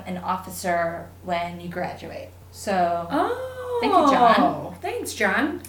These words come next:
Speaker 1: He'll never listen to this, but
Speaker 2: No,
Speaker 1: it's
Speaker 2: but
Speaker 1: cool.
Speaker 2: still,
Speaker 1: The
Speaker 2: okay.
Speaker 1: appreciation is there.
Speaker 2: Yeah, thanks, John.
Speaker 1: Um, okay, fast forward a little bit,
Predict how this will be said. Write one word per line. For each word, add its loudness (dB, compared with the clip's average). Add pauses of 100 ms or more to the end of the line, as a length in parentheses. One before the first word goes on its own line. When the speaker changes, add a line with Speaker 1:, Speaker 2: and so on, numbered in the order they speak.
Speaker 1:
He'll 0
never 0
listen -8
to -10
this, -10
but 2
Speaker 2:
No, 4
Speaker 1:
it's 0
Speaker 2:
but 2
Speaker 1:
cool. 2
Speaker 2:
still, 8
Speaker 1:
The 2
Speaker 2:
okay. 0
Speaker 1:
appreciation -4
is -14
there. -12 (200)
Speaker 2:
Yeah, 2
thanks, -2
John. -6 (920)
Speaker 1:
Um, 8 (540)
okay, -2
fast 2
forward 2
a 0
little -2
bit, 4